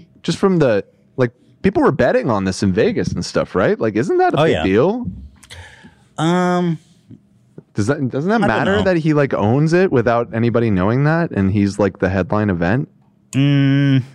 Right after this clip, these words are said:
Speaker 2: I don't
Speaker 1: May-, maybe not.
Speaker 2: I don't
Speaker 1: I don't
Speaker 2: think
Speaker 1: know.
Speaker 2: it's
Speaker 1: It just
Speaker 2: such a big
Speaker 1: seemed,
Speaker 2: deal.
Speaker 1: it
Speaker 2: 'Cause
Speaker 1: just
Speaker 2: it's
Speaker 1: raised
Speaker 2: like,
Speaker 1: my eyebrow at that too.
Speaker 2: if it's like C S G O Lotto where they control the software, then no. But
Speaker 1: Right.
Speaker 2: I don't think it's, uh,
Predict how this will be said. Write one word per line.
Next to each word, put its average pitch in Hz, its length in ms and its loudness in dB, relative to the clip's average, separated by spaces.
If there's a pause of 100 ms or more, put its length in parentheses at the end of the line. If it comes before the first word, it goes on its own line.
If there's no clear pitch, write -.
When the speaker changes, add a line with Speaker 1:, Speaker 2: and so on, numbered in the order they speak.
(120)
Speaker 2:
I 175 100 2
don't 151 300 -2
Speaker 1:
May-, 123 180 2
maybe 120 400 2
not. 95 160 0
Speaker 2:
I 151 60 0
don't 156 120 2
Speaker 1:
I 131 80 2
don't 113 140 -2
Speaker 2:
think 90 140 -4
Speaker 1:
know. 92 80 -2
Speaker 2:
it's 95 80 -4
Speaker 1:
It 131 100 2
just 160 160 -2
Speaker 2:
such - 60 -6
a - 20 2
big 175 120 2
Speaker 1:
seemed, 156 100 -4
Speaker 2:
deal. 80 160 -4
Speaker 1:
it - 60 -12
Speaker 2:
'Cause 127 180 0
Speaker 1:
just 139 80 0
Speaker 2:
it's 131 80 -2
Speaker 1:
raised 143 140 2
Speaker 2:
like, 151 80 2
Speaker 1:
my 101 180 0
eyebrow 90 240 0
at 85 60 -6
that 87 200 -4
too. 87 320 -4
Speaker 2:
if 147 160 -2
it's 170 140 0
like 170 180 0
C 139 180 -2
S 135 140 -4
G - 80 -2
O 120 80 4
Lotto 101 380 2
where 107 160 2
they 92 160 0
control 98 420 0
the 87 100 -6
software, 87 600 -2
then - 240 -8
no. - 180 -6 (460)
But - 180 -8 (540)
Speaker 1:
Right. 92 600 0 (1300)
Speaker 2:
I 95 100 2
don't 95 160 2
think 85 220 0
it's, 90 260 0
uh, 85 420 2